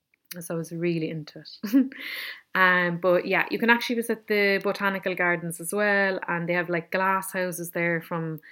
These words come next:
nineteen hundreds. They're absolutely amazing, and they have, oh, like, like, over ten, is it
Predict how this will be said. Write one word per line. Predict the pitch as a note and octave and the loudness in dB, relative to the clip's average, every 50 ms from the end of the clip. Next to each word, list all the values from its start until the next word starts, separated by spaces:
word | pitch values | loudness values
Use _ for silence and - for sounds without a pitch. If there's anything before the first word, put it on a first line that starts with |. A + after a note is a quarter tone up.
| - - - - - - - _ | -20 -20 -20 -20 -20 -20 -16 _
nineteen | - F#3 F3+ F3 E3+ E3+ F3+ E3+ | 0 2 2 2 2 0 -2 -2
hundreds. | D#3+ F3 F#3+ F#3+ F#3 F#3 F3 F3+ F3 E3+ F3 - - - - - | 0 0 -2 -2 -2 -4 -4 -4 -4 -4 -6 -6 -6 -6 -4 -2
They're | F3+ E3+ E3 | -2 0 0
absolutely | D#3+ D#3+ F3 - - - - - E3+ - - E3+ | 0 0 -2 -4 -6 -10 -8 -8 -6 -6 -6 -6
amazing, | - - F3 F3 F3+ F#3+ G#3 G#3+ G#3 G#3 G3 F3+ - F3+ D#3+ D#3 D#3 D3+ - - - | -6 -6 -6 -4 -2 -2 0 0 0 0 -2 -2 -4 -6 -6 -6 -6 -10 -10 -8 -6
and | F3 E3+ E3 E3 E3 E3 | -4 -2 -2 -4 -4 -4
they | E3+ E3+ | -4 -4
have, | E3 F3 E3+ E3 - | -2 0 -2 -2 -2
oh, | - - - - - - | -4 -8 -10 -10 -10 -8
like, | F3 E3 D#3+ D#3+ - - C4+ C4+ C4+ C4+ _ _ _ _ _ _ _ _ _ _ _ _ _ _ _ _ _ - F#3+ | -6 -6 -6 -6 -8 -14 -20 -20 -20 _ _ _ _ _ _ _ _ _ _ _ _ _ _ _ _ _ _ -8 -8
like, | F#3 E3+ F3 | -6 -4 -2
over | F#3+ F3+ F3 F#3 F3+ | -2 0 0 -2 -2
ten, | F3+ - F#3 F3+ F3 F3 F3 F3 F3 E3+ F3 - _ _ _ F3+ | -2 -4 -4 -4 -4 -4 -4 -4 -4 -6 -6 -10 _ _ _ -10
is | E3 F3+ | -10 -10
it | F3 F3 | -10 -12